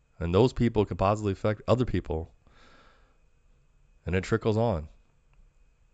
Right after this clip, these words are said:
I'm here to tell you guys, life is short. It's really short. I sit there every day and think, "Hey, I cannot believe I'm forty-seven years old, and I can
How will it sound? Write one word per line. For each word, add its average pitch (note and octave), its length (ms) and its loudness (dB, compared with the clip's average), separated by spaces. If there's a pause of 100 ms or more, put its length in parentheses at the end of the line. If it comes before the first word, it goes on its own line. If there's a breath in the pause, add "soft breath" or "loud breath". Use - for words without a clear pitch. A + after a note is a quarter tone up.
(1800)
I'm A#2 80 4
here D3+ 140 8
to B2+ 60 6
tell C3+ 200 6
you B2 60 4
guys, A2+ 220 4
life A2+ 240 4
is G2 80 -2
short. A2 340 0 (840)
It's - 120 -14
really G#2 500 4
short. F#2 400 0 (2500 loud breath)
I G#2+ 100 2
sit A2 220 -2
there G#2 300 4
every A2 160 0
day G#2 260 2
and F2 80 -2
think, F2+ 200 -4
"Hey, F#2+ 140 -2
I F2+ 40 0
cannot F#2+ 320 -2
believe G2 260 -2
I'm F2 140 -2
forty-seven F#2 560 -4
years F2 200 -4
old, E2 340 -2
and F2 120 -4
I F#2+ 80 0
can F#2 260 -8